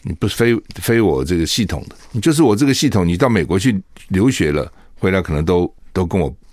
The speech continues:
不太，不太搭嘎哈，就变成这样，是非常保守了。所以呢，别的人也很难进去。我觉得这点哦，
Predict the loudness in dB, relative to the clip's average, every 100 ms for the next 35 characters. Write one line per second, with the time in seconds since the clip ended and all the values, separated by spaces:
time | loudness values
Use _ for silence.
0 | -10 -4 -2 -2 -4 -2 0 0 -2 -4
1 | 0 0 0 -2 -4 -6 -10 -10 -12 -6
2 | -4 -4 -6 -8 -10 -16 -8 -2 0 2
3 | 2 0 -2 -6 -6 0 0 0 -4 -12
4 | -20 -20 -6 0 2 0 0 0 4 4
5 | 2 -2 -14 -20 -2 0 2 0 -2 -4
6 | -2 0 -2 -8 -14 -20 -8 -6 0 0
7 | 2 2 0 -2 -8